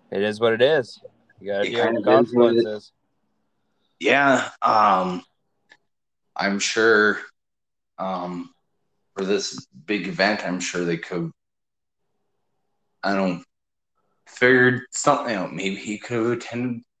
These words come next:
Speaker 2: through Zoom. I don't know. They're a bunch of rich people. Maybe they could have built a little robot. I've seen them do that for children's hospitals before.
Speaker 1: Right.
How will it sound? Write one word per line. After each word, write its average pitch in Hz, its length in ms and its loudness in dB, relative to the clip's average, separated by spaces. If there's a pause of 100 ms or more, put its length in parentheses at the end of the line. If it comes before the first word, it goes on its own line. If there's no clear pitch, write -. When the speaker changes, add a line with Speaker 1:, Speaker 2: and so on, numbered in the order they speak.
(420)
Speaker 2:
through 131 300 0
Zoom. 107 560 -4 (100)
I 101 180 2
don't 95 120 0
know. 76 180 -8 (420)
They're 123 200 4
a 123 40 0
bunch 139 240 6
of 123 200 -2
rich 104 320 2
people. 90 240 -6
Maybe 107 540 -2
they 107 160 -2
could - 180 -6
have 107 220 0 (960)
built 117 300 6
a 117 40 6
little 113 340 4
robot. 104 500 4 (160)
I've 82 140 -6 (100)
seen 95 360 -4 (360)
them 101 240 0
do 113 100 4
that 110 220 4
for 110 280 0 (120)
children's 120 460 0
hospitals 78 640 -4
before. 67 500 -8 (1080)
Speaker 1:
Right. 101 360 0